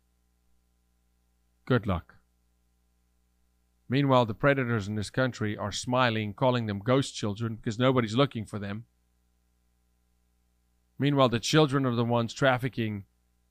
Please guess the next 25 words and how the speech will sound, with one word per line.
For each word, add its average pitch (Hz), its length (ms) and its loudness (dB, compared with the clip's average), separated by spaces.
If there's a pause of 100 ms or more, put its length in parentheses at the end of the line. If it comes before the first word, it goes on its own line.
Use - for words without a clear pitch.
(180)
not 151 160 2
by 139 80 4
their 110 160 2
choice, 160 400 4
but 120 160 -6
they're 131 160 2
the 139 100 0
mules 131 320 0
bringing 123 380 -2
the 101 240 -2
fentanyl 143 480 0
into 104 160 -8
the 104 100 -6
country. 110 480 -6 (1900)
Meanwhile, 143 340 6
we 131 100 4
got 117 280 4 (1400)
over 180 280 10
a 151 80 10
hundred 147 260 4
thousand 131 340 4
Americans 131 460 0
dying 127 300 2
from 117 160 -6
fentanyl 127 560 -4